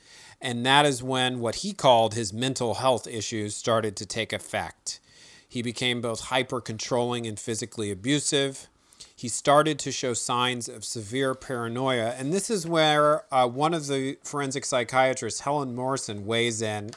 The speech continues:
and I'm not sure I've ever heard it put, uh,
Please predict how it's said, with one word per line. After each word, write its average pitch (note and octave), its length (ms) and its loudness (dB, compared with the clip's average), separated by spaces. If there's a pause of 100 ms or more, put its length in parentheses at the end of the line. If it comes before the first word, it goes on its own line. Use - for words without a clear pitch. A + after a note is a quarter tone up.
and - 20 -12
I'm A#2+ 140 -8
not G#3+ 200 -6
sure F#3+ 220 0
I've C3 240 2
ever C#3+ 320 2
heard B2+ 280 0
it - 180 -6
put, A2 340 -4 (580)
uh, A2+ 300 4